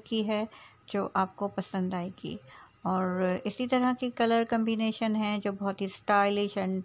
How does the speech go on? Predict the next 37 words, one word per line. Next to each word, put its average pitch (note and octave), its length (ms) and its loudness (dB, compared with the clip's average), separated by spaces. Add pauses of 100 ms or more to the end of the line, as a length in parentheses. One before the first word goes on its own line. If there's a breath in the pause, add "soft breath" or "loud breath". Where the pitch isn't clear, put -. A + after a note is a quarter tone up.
(100)
ब्यूटीफुल A3 960 2
हैं। A3 240 0 (680 loud breath)
और F#3+ 380 2
अगर G#3 200 0
आपको A#3 320 2
फुल C4+ 240 4
स्लीव्स B3+ 300 0
के B3 120 0
साथ A#3 200 4 (120)
नहीं A3+ 200 4
पसंद, G#3+ 520 -2
अगर G3 460 0
आप, F#3+ 320 -2
अ, G3 540 2
हाफ G#3+ 320 4
स्लीव्स A#3 240 -2
को G3+ 120 0
पसंद G#3 500 -2
करते A3+ 360 2
हैं, A#3 260 2 (440 loud breath)
तो A3+ 100 2
हाफ A3 260 6
स्लीव्स G#3+ 480 -2
में G#3 180 6
भी A3 280 2
डिज़ाइनिंग G3 640 2
है, G#3 200 6
जो G3 520 0
आप F#3+ 280 6
लोगों G3+ 200 2
के A#3 180 6
लिए A3 320 6
है G#3+ 220 0 (520 loud breath)
और F#3+ 220 2
आपको G3 380 2
पसंद G3+ 500 0
आएंगे। F3+ 400 -4